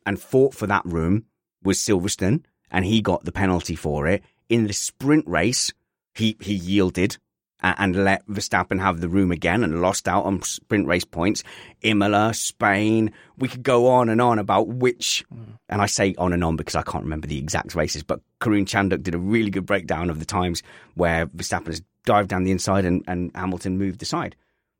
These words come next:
Speaker 1: We talked last season when he was yielding to Verstappen and it didn't matter. And we said, "What would he do when there was a world championship?" And look,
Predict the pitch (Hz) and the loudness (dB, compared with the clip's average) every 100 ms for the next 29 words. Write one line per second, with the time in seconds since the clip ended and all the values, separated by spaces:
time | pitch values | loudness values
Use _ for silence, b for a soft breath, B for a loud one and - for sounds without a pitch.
0 | _ 131 139 185 196 139 170 - 180 247 | _ -10 0 4 4 2 0 0 -2 0
1 | 113 80 - 101 147 147 113 143 135 117 | 0 -2 -4 0 2 2 0 -2 -2 0
2 | 120 156 135 131 - - 117 - 139 156 | 4 4 4 0 -2 -2 -2 -2 -2 -2
3 | - 101 107 113 117 120 120 117 127 - | -2 0 -2 -2 0 2 2 0 -2 -2
4 | 73 104 104 98 113 92 - b b 95 | -2 0 0 -2 -4 -4 -6 b b -4
5 | 107 143 123 120 113 117 120 113 98 98 | 0 2 2 0 0 0 2 4 4 2
6 | 101 98 98 98 110 90 117 196 104 92 | 2 2 0 0 0 2 0 -2 -4 -4
7 | 107 98 127 131 151 277 - | -6 -4 -4 -2 2 0 0